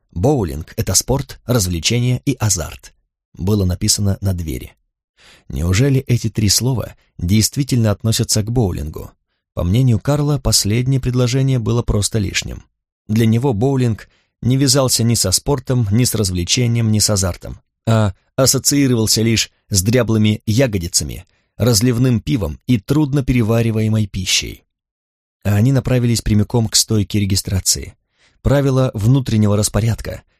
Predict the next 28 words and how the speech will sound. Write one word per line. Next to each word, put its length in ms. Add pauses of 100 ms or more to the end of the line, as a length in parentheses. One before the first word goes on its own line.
(120)
пакеты 420
со 140
сладостями 720 (300)
и 100
напоминание 640
о 140
парковочном 760
диске — 460 (300)
вот 440
антураж 480
человека, 640 (220)
стоявшего 600
за 120
стойкой 540 (280)
и 80
разговаривавшего 880
по 100
телефону. 520 (240)
Карл 340
огляделся. 640
Бар 300
был 280
переполнен. 800 (400)
Спортивные 640
сумки 340
в 100
каждом 360
углу. 320